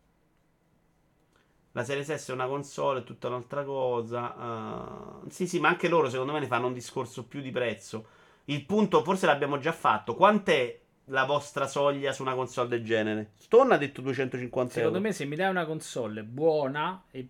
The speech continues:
Speaker 2: però lì mi vado a vedere proprio anche le specifiche, cioè non è che mi devi dare un tablettino potente, mi devi dare
Speaker 1: Ma a te non ti
Speaker 2: qualcosa di
Speaker 1: serve una console buona, a te serve che faccia girare bene i giochi del Pass.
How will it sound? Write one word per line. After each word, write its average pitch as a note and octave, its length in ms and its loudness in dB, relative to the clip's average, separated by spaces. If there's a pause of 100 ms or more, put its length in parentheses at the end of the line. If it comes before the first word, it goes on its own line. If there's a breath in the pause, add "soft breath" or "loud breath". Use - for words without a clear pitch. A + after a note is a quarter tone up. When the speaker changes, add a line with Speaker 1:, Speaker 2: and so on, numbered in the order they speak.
Speaker 2:
però C#3 240 0
lì C3 220 -2
mi B2+ 80 -4
vado A#2+ 180 -4
a A#2+ 60 -6
vedere A#2+ 220 -6
proprio B2 200 -6
anche C3 280 -6
le B2 80 -4
specifiche, A#2 520 -8
cioè A#2+ 140 -8
non B2 100 -6
è - 20 -8
che C3+ 80 -6
mi A2+ 100 -10
devi A2+ 120 -10
dare G#2+ 160 -8
un G#2+ 60 -16
tablettino A2+ 520 -10
potente, G#2 460 -10
mi G#2+ 100 -12
devi A#2+ 140 -10
dare B2+ 180 0
Speaker 1:
Ma - 60 0
a - 20 6
te F#4 60 2
non D3 100 2
ti C#3 140 0
Speaker 2:
qualcosa C3 140 4
di D#3 80 8
Speaker 1:
serve A#2 160 0
una A2+ 200 2
console G#2+ 420 -2
buona, G#2 260 0
a - 40 -2
te G#3+ 120 -6
serve B2 320 0
che B2 80 -4
faccia D#3 340 -4
girare C#3 340 0
bene F#3 280 0
i D3+ 60 2
giochi A#2+ 200 -4
del G2 140 -4
Pass. - 420 -20